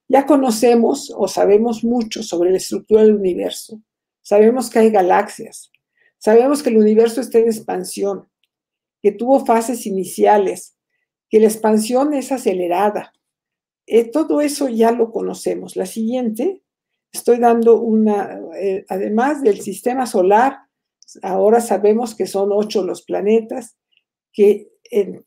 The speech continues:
no nada más está la luna y las lunas de Júpiter, sino que hay ciento ochenta y uno satélites naturales conocidos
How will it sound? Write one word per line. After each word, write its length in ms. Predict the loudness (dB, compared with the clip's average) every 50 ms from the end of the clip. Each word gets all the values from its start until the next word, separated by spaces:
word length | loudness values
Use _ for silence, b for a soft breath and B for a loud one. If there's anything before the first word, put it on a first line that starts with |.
| _ _
no 280 | -2 0 2 2 2
nada 260 | 4 4 4 4 4 2
más 240 | 0 0 0 -2
está 320 | -4 -6 -6 -4 -2 -2 -2
la 140 | -2 -4 0
luna 540 | 2 2 2 2 2 0 -2 -2 -4 -6 -8
y 100 | -10 -8
las 180 | -8 -8 -8
lunas 320 | -6 -4 -2 -2 -2 -4 -6
de 100 | -8 -10
Júpiter, 500 | -10 -10 -10 -8 -10 -6 -2 0 0 0
sino 280 | 0 -4 -6 -6 -6 -4
que 100 | 0 0
hay 100 | 0 0
ciento 460 | 0 -2 -4 -4 -4 -4 -4 -6 -6
ochenta 420 | -6 -4 -4 -6 -6 -4 -4 -4
y 80 | -2 0
uno 120 | 0 -2 -2
satélites 640 | -4 -8 -12 -4 -2 -2 -2 -2 -4 -4 -6 -4 -4
naturales 720 | -4 -6 -4 -2 2 2 4 4 2 0 -4 -6 -10 -14
conocidos 800 | _ -10 -8 -8 -8 -6 -4 -2 0 2 0 0 0 -4 -14